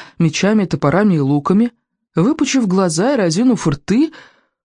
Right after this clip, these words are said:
уставились на то место, где в последний раз видели изгнанника, громко ахая и не веря, в полном изумлении. "Исчез", медленно произнес Проглот,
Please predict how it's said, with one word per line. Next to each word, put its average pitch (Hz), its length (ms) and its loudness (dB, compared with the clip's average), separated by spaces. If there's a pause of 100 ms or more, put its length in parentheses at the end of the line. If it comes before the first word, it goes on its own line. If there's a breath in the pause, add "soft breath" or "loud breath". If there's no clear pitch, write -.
(100)
уставились 233 600 2
на 190 120 2
то 220 160 0
место, 208 380 2
где 170 220 0
в 233 80 -8
последний 180 480 0
раз 220 220 -2
видели 185 380 0
изгнанника, 147 760 0
громко 202 540 0
ахая 202 540 0 (340 loud breath)
и 151 80 -4
не 147 240 2
веря, 208 440 0 (260 loud breath)
в - 120 -20
полном 160 400 0
изумлении. 147 640 -4 (1700)
"Исчез", - 1040 -4 (460 loud breath)
медленно 156 500 0
произнес 175 480 0
Проглот, 160 560 -2